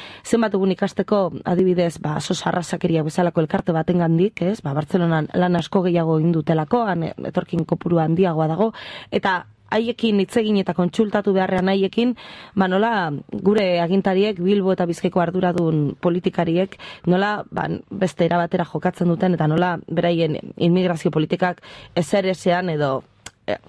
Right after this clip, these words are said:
bueno, balio gutxirekin geratzen diren. Bueno, kontu oso interesgarriak, berriketa askoko gizona da Eduardo González, are antifasistako kidea esan bezala, eta guk, eh, ale batzuk, eh, harrapatu dizkigu elkarrizketan, eta, bueno,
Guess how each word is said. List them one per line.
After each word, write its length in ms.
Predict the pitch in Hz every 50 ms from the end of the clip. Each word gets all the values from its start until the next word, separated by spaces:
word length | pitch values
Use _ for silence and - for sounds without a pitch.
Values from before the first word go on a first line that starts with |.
| -
bueno, 220 | - - 151 - -
balio 340 | 170 170 175 180 185 185 180
gutxirekin 500 | 170 175 180 - - 196 170 160 - 156
geratzen 380 | 147 151 160 160 - - 160 143
diren. 240 | 143 139 147 147 - - - - - - - - - - -
Bueno, 200 | 233 240 233 202
kontu 220 | 240 262 254 262
oso 180 | 233 175 233 240
interesgarriak, 720 | 226 202 214 190 185 185 196 196 196 190 190 185 - -
berriketa 460 | 180 196 196 226 226 240 226 - 208
askoko 480 | 196 190 - - 208 196 190 202 196 180 180 175
gizona 320 | 180 175 - 214 202 190 180
da 80 | 180 180
Eduardo 280 | 180 185 185 185 175
González, 500 | 165 170 175 160 - 185 180 190 208 214 - -
are 120 | 170 175
antifasistako 680 | 170 165 - 165 - 175 151 175 156 - 175 160 170 156
kidea 220 | - 175 165 170
esan 180 | 160 - 180 175 170
bezala, 300 | - - 180 190 208 208 - - - - - - - - - _ _
eta 240 | 202 202 - 185
guk, 280 | 170 190 196 190 - -
eh, 260 | 190 170 165 160 160
ale 200 | 160 175 175 185
batzuk, 360 | 185 180 175 - 185 160 -
eh, 100 | 180 165 160
harrapatu 360 | 160 175 175 180 180 165 170 165
dizkigu 400 | 160 147 - - 175 165 160 165
elkarrizketan, 640 | 160 - - 170 165 151 - - 156 - 190 190 175
eta, 120 | - 156
bueno, 280 | 147 151 143 135 131